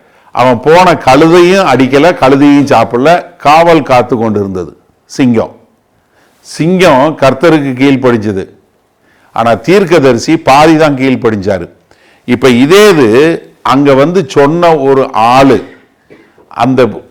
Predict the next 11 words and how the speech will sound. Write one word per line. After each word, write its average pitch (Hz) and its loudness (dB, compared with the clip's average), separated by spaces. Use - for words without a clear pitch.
வயதான 156 2
தீர்க்கதரிசி 135 0
பதிலா 110 2
இன்னொரு 170 2
ராஜா 143 2
வந்து 131 0
கூப்பிட்டிருந்தா 120 -2
கண்டிப்பா 127 0
போயிருக்க 104 0
மாட்டான். 87 -12
அப்போ 113 -6